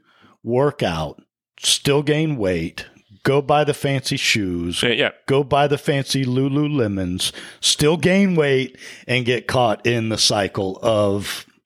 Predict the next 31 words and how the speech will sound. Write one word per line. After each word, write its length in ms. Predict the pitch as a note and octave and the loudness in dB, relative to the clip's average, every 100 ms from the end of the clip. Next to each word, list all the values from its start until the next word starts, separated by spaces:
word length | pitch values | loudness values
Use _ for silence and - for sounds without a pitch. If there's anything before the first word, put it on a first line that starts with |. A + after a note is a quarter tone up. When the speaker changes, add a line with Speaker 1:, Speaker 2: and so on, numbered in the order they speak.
| _ _ _ _ | _ _ _ _
Speaker 1:
you 160 | A#2 A#2+ | -6 -4
know, 240 | G2 F2 - _ _ _ _ - | -4 -6 -10 _ _ _ _ -6
"I'm 100 | A#2 | -2
gonna 220 | G#2 G#2 | -2 0
exercise 680 | A#2 B2 - A2 C#3 G#2+ F#2 | 0 -2 0 0 2 0 0
my 160 | G#2 A2 | -2 0
way 220 | G#2+ G#2+ | 2 2
out 220 | G2+ G2 | 2 0
of 120 | G2 | -2
poor 200 | - A#2 | -4 -2
nutrition." 520 | G2 E2+ - - - - - - - - | -2 -4 -6 -6 -10 -14 -20 -20 -4 2
Speaker 2:
Well, 100 | B2+ | 4
yeah. 220 | C#3+ A2 | 4 2
I 60 | F#2 | 0
mean, 120 | A2 | 2
we, 300 | C3+ A#2 G2+ - | 2 2 0 0
we, 160 | A#2 | 0
like 340 | G2+ G#2 F#2+ - | 0 0 0 0
I 80 | F2 | 0
said, 260 | - C#3 | 2 2
we've 160 | F#2 F2+ | 0 0
talked 240 | - G2+ | 0 0
about 220 | F#2+ G2 G2 | 0 0 2
that 120 | G2 | 0
a 40 | |
bunch. 320 | G#2 C3 - | 0 -2 -2
You, 140 | F#2 - | -6 -6
you 180 | - G2 | -6 -6
can't 420 | - B2+ A2 F2 | -2 0 0 0
do 240 | - B2 | 0 0
it. 220 | F2+ - | -2 -6